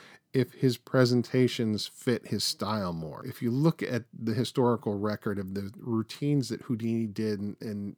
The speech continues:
routines he became famous for, I mean, Metamorphosis, the straitjacket escape, hanging straitjacket escape, outdoor escape stunts. I mean,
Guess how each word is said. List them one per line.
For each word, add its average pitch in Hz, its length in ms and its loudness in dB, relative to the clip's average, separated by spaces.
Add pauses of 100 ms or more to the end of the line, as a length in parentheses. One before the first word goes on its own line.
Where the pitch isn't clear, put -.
(140)
routines 156 500 0
he 143 120 0
became 120 360 -2
famous 117 400 -2
for, - 340 -8
I 98 60 -12
mean, 101 240 -6
Metamorphosis, 101 840 -6
the - 80 -10
straitjacket 95 680 -6
escape, 85 420 -10 (360)
hanging 127 360 0
straitjacket 95 640 -8
escape, 90 380 -8 (340)
outdoor 131 680 2 (400)
escape 113 460 0
stunts. 90 440 -6
I 113 40 -2
mean, 101 420 -6